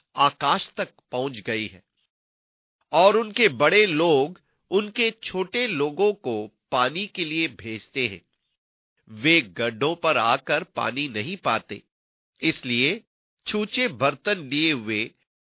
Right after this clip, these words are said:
घर लौट जाते हैं। वे लज्जित और निराश होकर सिर ढांप लेते हैं।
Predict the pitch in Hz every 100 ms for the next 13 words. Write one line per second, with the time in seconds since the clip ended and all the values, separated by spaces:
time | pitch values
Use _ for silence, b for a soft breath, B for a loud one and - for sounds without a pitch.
0 | _ 104 95 190 208 139 120 143 143 107
1 | 110 107 - 104 87 _ _ _ _ _
2 | _ _ _ _ _ _ 123 180 185 143
3 | 170 139 262 277 190 156 123 127 143 214
4 | - 208 180 120 117 - - 214 185 95
5 | - 113 127 - 113 107 - 101